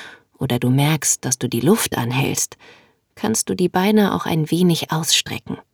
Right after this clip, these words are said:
So weit, bis es sich für dich gut anfühlt. Wenn du richtig gut sitzt, beginnst du, die Knie leicht auf und ab zu bewegen, als wären deine Beine die Flügel eines Schmetterlings.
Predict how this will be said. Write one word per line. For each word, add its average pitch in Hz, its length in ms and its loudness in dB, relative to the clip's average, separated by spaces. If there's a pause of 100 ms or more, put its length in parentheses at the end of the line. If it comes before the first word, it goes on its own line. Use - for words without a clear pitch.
(800)
So 226 340 0
weit, 196 360 0 (520)
bis - 180 -2
es - 160 0
sich - 180 -2
für 185 120 -2
dich 165 240 -4
gut - 320 -4
anfühlt. - 640 -6 (2000)
Wenn 160 160 4
du 147 180 4
richtig 175 500 -2
gut 143 260 -2
sitzt, - 420 0 (680)
beginnst 185 520 2
du, 220 180 0
die 170 220 -8
Knie 214 460 6
leicht 196 680 -2
auf 233 460 -4
und - 340 -6
ab 139 220 -2
zu 123 120 -2
bewegen, 117 500 -4 (500)
als - 240 -2
wären 135 280 2
deine 127 240 -4
Beine 147 440 2
die - 160 -6
Flügel 165 440 0
eines 110 260 -2
Schmetterlings. - 800 -2